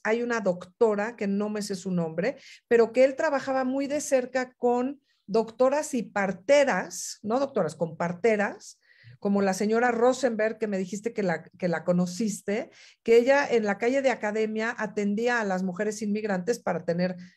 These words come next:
sus bebés. Y cuando eran niños, pues tenía que estar totalmente en contacto con el Moel.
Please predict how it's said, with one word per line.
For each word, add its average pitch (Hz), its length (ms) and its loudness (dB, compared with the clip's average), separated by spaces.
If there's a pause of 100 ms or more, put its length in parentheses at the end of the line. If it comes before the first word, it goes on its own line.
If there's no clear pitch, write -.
sus 214 280 0
bebés. 214 440 2 (160)
Y 190 100 -8
cuando 208 300 4
eran 262 200 4
niños, 294 640 0 (220)
pues 214 160 2
tenía 226 300 2
que 233 80 2
estar 214 400 0
totalmente 214 480 -4
en 180 80 -6
contacto 175 420 -4
con 170 160 -4
el 160 140 -4
Moel. 151 360 -2